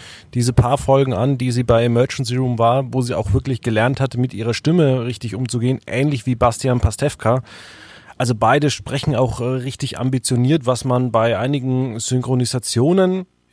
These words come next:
vom, also deutsche Synchronisation von U-S-Serien bemerkt. Äh, gerade so diese, ich sag jetzt mal, diese durchschnittliche Z-D-F-Serie, Soko, sonst irgendwas, da sprechen alle irgendwie so, als, äh, wäre ihnen das total egal, was die da eigentlich spielen.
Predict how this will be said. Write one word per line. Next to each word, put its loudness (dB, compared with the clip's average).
vom, -6
also -4
deutsche 2
Synchronisation 0
von 0
U-S-Serien 0
bemerkt. -2
Äh, 2
gerade 0
so 0
diese, 0
ich -8
sag -4
jetzt -2
mal, 2
diese -4
durchschnittliche 0
Z-D-F-Serie, 0
Soko, 0
sonst -2
irgendwas, -2
da 0
sprechen 0
alle 2
irgendwie 0
so, 0
als, -2
äh, -2
wäre 0
ihnen -2
das 0
total -2
egal, 2
was 0
die -6
da 2
eigentlich -2
spielen. -4